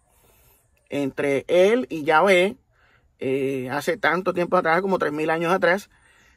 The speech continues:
Entonces los at-, se, se, los atributos de El Elión pasaron a ser los atributos de Yahvé. Y Yahvé se convirtió en el Dios supremo de, de Israel.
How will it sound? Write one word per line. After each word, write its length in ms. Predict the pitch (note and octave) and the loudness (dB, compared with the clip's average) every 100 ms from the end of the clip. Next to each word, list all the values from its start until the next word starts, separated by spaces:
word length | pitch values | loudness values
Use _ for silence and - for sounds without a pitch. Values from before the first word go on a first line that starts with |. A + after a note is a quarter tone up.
| _ _ | _ _
Entonces 380 | D3+ C#3 D3 F3+ | -10 -8 0 2
los 120 | D#3+ | 4
at-, 220 | D3+ - | 2 0
se, 320 | - D#3+ C#3+ - | -6 -4 -6 -6
se, 220 | D3 C#3 | -8 -6
los 180 | C#3+ C#3 | -4 -4
atributos 540 | C#3+ C#3 D#3+ D#3+ F3+ | -2 -4 0 0 2
de 100 | F#3 | 0
El 200 | F#3+ F#3+ | 2 2
Elión 420 | G3 A3 A3 G3+ - | 2 2 0 -2 -4
pasaron 500 | - D3 - F3+ G3 | -4 -2 2 4 4
a 100 | G3 | 2
ser 180 | F#3 F#3 | 0 -2
los 100 | F3+ | -2
atributos 580 | E3 D3+ D3+ F#3 F3 C#3+ | -4 -6 -2 0 0 -2
de 100 | C#3 | -2
Yahvé. 340 | B2+ C3 C3 _ _ _ _ _ - | -2 -4 -6 _ _ _ _ _ -6
Y 140 | A3+ | -2
Yahvé 320 | A3 G3 F#3 F3+ | 2 4 4 0
se 140 | F3+ | -6
convirtió 460 | D#3 C#3 C#3 D#3 F3 | -6 -6 -6 -6 -8
en 120 | D3 | -6
el 140 | C3+ | -6
Dios 340 | C#3 D#3 D#3+ - _ _ _ _ | -2 -4 -4 -12 _ _ _ _
supremo 640 | - C#3 F#3+ G3+ D#3+ F3 _ - - _ | -10 2 4 4 0 -6 _ -20 -20 _
de, 840 | - C#3 C#3+ C3 C3 C3 B2+ A2 E2 | -20 -2 2 6 6 4 2 -2 -2
de 80 | B2+ | -4
Israel. 520 | C#3 G3+ F#3+ F#3 | 0 2 2 2